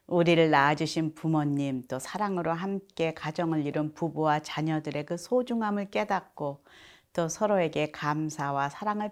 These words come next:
표현하라고 만든 것이 가정의 달이 아닐까 생각합니다. 그런데 그 가정을 가장 먼저 만드신 분은 우리 하나님이십니다. 태초에 하나님께서 아담과 이브를 창조하시고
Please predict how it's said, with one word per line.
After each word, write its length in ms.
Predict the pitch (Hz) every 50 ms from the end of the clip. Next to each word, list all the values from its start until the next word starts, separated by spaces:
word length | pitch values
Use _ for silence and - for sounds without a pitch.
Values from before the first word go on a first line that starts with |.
| -
표현하라고 680 | - - 269 262 262 254 254 247 226 214 214 196 - 196
만든 420 | 190 170 143 160 160 165 180 185 175
것이 460 | 160 151 151 151 - - 190 185 185 - - - - _ _ _
가정의 460 | - - 165 175 202 214 220 220 208
달이 240 | 196 180 175 175 170
아닐까 440 | 165 165 160 151 151 - 151 147
생각합니다. 920 | 156 - 196 190 180 180 180 - 202 190 190 180 175 165 - 69 65 - - - _ _ _ _ _ _ _ - - - - - - - -
그런데 320 | - - 202 226 226 240 254
그 180 | 247 262 269
가정을 680 | 269 - - 185 190 - 196 190 185 196 202 202 214 240 240
가장 640 | - - - 170 175 - - 190 202 226 226 208
먼저 320 | 180 151 160 170 165 196
만드신 680 | 196 180 151 131 151 165 175 180 - - 190 180 170 165
분은 300 | 151 156 147 156 175 185
우리 200 | 175 151 147 165
하나님이십니다. 1200 | 190 196 - 247 262 269 277 262 269 240 233 214 - - 180 160 139 139 139 - 139 139 143 143 - _ - - - - _ _ _ -
태초에 320 | - 208 196 202 - 196 175
하나님께서 840 | 175 185 190 190 185 185 180 170 170 165 160 - 151 151 - - -
아담과 680 | - - 135 151 160 - 165 165 165 165 160 165 165 160
이브를 400 | 156 147 147 147 156 156 156 160
창조하시고 1040 | 160 - - 208 214 208 190 202 196 185 175 165 165 - - - 175 190 208 226